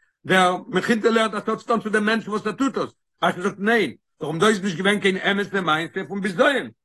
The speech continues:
איז דאך הוראה, וואס, וואס מאכט דער חילוק פון דא ביז דא? נו, וואו דער טוט זאגט, יעצט האט מען קומען צו פארשטיין,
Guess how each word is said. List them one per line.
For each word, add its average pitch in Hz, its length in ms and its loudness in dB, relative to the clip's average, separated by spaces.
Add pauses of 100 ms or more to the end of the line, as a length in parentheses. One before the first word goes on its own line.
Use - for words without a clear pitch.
(180)
איז 151 80 -12
דאך - 100 -10
הוראה, 214 400 2 (840)
וואס, 185 220 -2
וואס 170 240 -2
מאכט 196 200 0
דער 202 220 0
חילוק 202 240 -2
פון 196 120 -4
דא 202 80 0
ביז 196 180 -4
דא? 247 200 2 (480)
נו, 107 140 -12
וואו 175 120 -4
דער 170 140 -4
טוט 208 200 -6
זאגט, 226 360 -2 (200)
יעצט 131 160 -10
האט - 80 -10
מען 127 80 -14
קומען 160 200 -6
צו - 80 -20
פארשטיין, 180 680 0